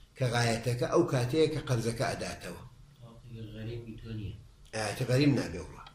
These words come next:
Speaker 1: وأشار المصنف بلو إلى الخلاف الذي ذكرناه.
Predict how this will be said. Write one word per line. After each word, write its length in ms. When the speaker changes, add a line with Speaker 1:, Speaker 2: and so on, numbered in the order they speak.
Speaker 1:
وأشار 600
المصنف 640
بلو 340
إلى 200
الخلاف 640
الذي 380
ذكرناه. 680